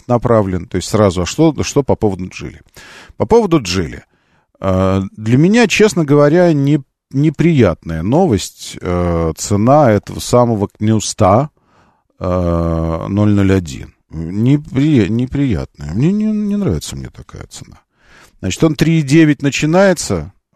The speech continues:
ну, уже, ну, четыре. Три миллиона девятьсот семьдесят три сто девяносто. Четыре миллиона прям. Вот, э, лакшери версия. Это двести сил. Потом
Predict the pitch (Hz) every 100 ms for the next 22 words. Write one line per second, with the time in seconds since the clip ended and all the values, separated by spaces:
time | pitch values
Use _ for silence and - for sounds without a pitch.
0 | _ 139 123 92 110 - 131 147 - -
1 | 92 69 58 - _ _ - 107 95 127
2 | 170 101 101 - 107 - 95 85 - 82
3 | 110 131 143 - 95 87 80 69 60 -
4 | _ _ _ _ 147 - - 208 117 87
5 | 69 60 _ _ - _ _ _ _ -
6 | - - - _ _ _ 107 113 135 151
7 | 113 92 - 107 107 107 123 131 113 -
8 | 101 95 90 90 80 - 110 180 151 151
9 | 123 127 110 - - - _ _ - 120
10 | - 160 151 135